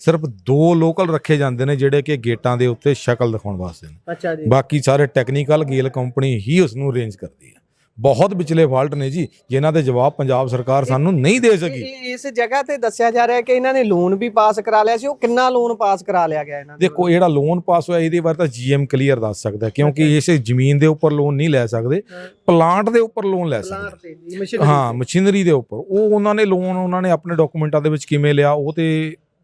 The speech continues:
Speaker 1: ਉਹਨੂੰ ਪਤਾ, ਚੱਡੇ ਨੂੰ ਪਤਾ, ਐਮ ਐਸ
Speaker 2: ਹੂੰ।
Speaker 1: ਚੱਡੇ ਨੂੰ ਪਤਾ
Speaker 2: ਹੂੰ।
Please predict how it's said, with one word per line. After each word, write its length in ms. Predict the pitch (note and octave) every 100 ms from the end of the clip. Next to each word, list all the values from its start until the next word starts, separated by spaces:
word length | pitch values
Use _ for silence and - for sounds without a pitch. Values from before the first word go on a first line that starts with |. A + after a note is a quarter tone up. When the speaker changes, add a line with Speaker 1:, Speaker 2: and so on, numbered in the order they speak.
| _
Speaker 1:
ਉਹਨੂੰ 240 | D3+ D3 D3+
ਪਤਾ, 240 | B2+ A2+
ਚੱਡੇ 280 | G#2+ C3+ C#3
ਨੂੰ 100 | B2+
ਪਤਾ, 260 | G#2+ A2+ A2+
ਐਮ 140 | A#2+
ਐਸ 60 | A2+
Speaker 2:
ਹੂੰ। 60 |
Speaker 1:
ਚੱਡੇ 240 | A#2 A2 A#2
ਨੂੰ 120 | A2
ਪਤਾ 220 | A2+
Speaker 2:
ਹੂੰ। 80 | C#3